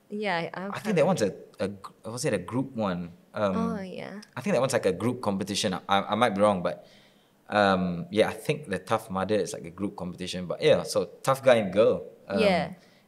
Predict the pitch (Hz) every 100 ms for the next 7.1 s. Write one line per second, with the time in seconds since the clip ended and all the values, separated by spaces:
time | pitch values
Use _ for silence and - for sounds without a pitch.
0 | - 104 101 - - - - 107 98 101
1 | 101 95 92 92 92 98 98 - - 104
2 | 95 101 117 151 139 107 92 85 - -
3 | 226 220 180 175 208 - 214 208 254 269
4 | 262 277 254 - - _ _ 214 208 -
5 | 240 233 247 240 220 220 208 214 202 196
6 | 202 196 190 190 185 175 180 185 180 156
7 | 110